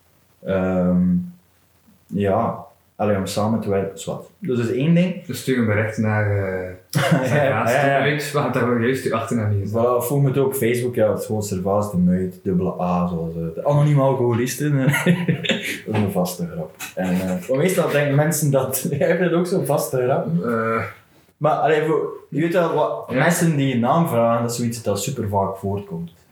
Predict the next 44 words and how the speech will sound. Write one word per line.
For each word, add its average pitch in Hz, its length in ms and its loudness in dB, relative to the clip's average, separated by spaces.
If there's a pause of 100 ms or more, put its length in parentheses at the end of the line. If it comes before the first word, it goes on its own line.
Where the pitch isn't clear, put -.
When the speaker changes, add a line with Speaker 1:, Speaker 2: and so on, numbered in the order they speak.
(380)
Speaker 1:
En 110 140 0
ja, 101 180 0
ik 101 160 -2
had 107 160 -2
zo 92 200 -2
grapjes. - 800 -4 (480)
Dan 117 140 0
heb 113 120 2
ik 113 60 -2
zoiets 113 220 0
bedacht, - 500 -2
omdat 113 180 2
mensen 127 320 2
altijd 127 200 0
denken 117 180 2
dat 107 100 2
mijn 98 220 0
A 101 240 0
E 101 180 -4
is. - 520 -12 (220)
Speaker 2:
Ja. 117 300 -2 (220)
Speaker 1:
Dus 110 140 -2
denken 123 200 2
eigenlijk 123 320 2
meestal 139 260 0
wel 117 180 4
dat 104 140 0
Servaas 101 420 0
mijn 87 120 2
achternaam 87 640 -2
is. - 280 -10
Speaker 2:
<laughs> 117 300 -4 (440)
Speaker 1:
Ja, 90 60 -4
dat 90 100 -2
is 98 60 -2
ook 101 120 -2
grappig, 87 340 -4
hè, 87 60 -4
Speaker 2:
En 113 80 -2
de 110 60 -2
Speaker 1:
man. 113 220 2
Speaker 2:
Muit 123 200 2
te 110 120 -2
voelen, 113 420 -4